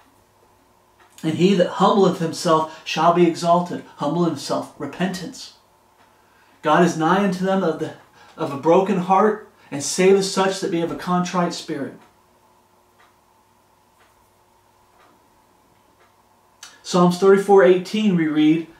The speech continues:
"The Lord is nigh unto them that are of a broken heart, and saveth such that be of a contrite spirit."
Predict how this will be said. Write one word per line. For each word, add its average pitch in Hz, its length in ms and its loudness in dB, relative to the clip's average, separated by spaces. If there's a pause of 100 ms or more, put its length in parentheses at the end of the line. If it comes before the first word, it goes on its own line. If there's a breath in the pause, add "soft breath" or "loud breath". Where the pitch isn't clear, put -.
(120)
"The 156 80 -2
Lord 175 300 4
is 165 100 -2
nigh 185 220 0
unto 180 140 -4
them 185 220 0
that 170 140 2
are 151 60 0
of 139 80 -8
a 131 120 -6
broken 190 360 2
heart, 196 440 0
and 147 140 -8
saveth 180 300 2
such - 280 -2
that - 120 -10
be 170 100 -2
of 160 80 -2
a 135 80 -10
contrite 175 560 -4
spirit." - 460 -12